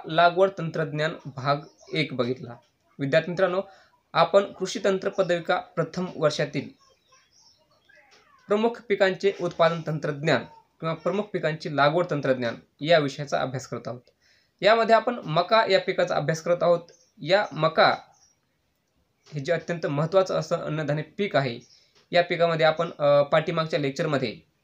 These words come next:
मका या पिकाचं आर्थिक महत्त्व काय आहे, या पिकाचं शास्त्रीय नाव काय आहे, या पिकाचं कुळ कोणतं आहे, या पिकाचा उगम कुठे झाला,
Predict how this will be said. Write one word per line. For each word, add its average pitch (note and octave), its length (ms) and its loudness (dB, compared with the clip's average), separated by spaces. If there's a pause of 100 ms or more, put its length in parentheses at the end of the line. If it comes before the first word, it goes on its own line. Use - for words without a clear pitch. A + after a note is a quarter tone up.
(260)
मका D#3 340 2
या C#3+ 140 4
पिकाचं D3 460 -4
आर्थिक D3 400 -4
महत्त्व E3+ 380 0
काय C#3+ 220 4
आहे, A2+ 260 -4 (960)
या C3+ 80 2
पिकाचं D3 340 -2
शास्त्रीय D3+ 440 0
नाव F3+ 240 2
काय C#3+ 220 0
आहे, B2+ 300 -2
या C3 100 0
पिकाचं C#3 360 -6
कुळ B3+ 420 0
कोणतं F3 340 2
आहे, C3+ 180 0
या C#3 100 2
पिकाचा D3+ 360 -2
उगम F3+ 400 -2
कुठे F3+ 300 -2
झाला, A#2 280 -4